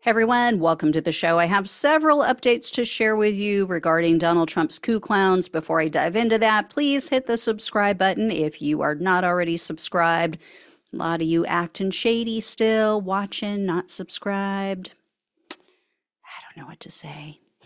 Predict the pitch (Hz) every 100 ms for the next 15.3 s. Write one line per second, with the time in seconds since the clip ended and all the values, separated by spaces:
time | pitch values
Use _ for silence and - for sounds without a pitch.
0 | _ 320 320 330 - 254 - - - -
1 | - - - 277 269 247 233 226 233 -
2 | - 202 208 214 208 220 196 254 233 226
3 | 208 214 214 196 190 196 - - - 262
4 | 285 285 285 277 254 262 247 247 240 -
5 | 214 190 190 170 190 - - 180 175 170
6 | - 175 175 175 170 220 269 311 311 196
7 | 190 180 170 180 156 151 151 147 - -
8 | _ _ - 202 233 214 302 302 302 -
9 | 247 233 226 220 196 185 185 180 170 151
10 | 139 - - - 180 180 170 170 185 -
11 | 160 147 147 - 196 160 170 170 247 294
12 | 277 - - 180 175 160 143 147 127 -
13 | - - - 190 190 - 220 208 202 165
14 | 180 175 165 151 185 170 165 160 156 147
15 | 139 113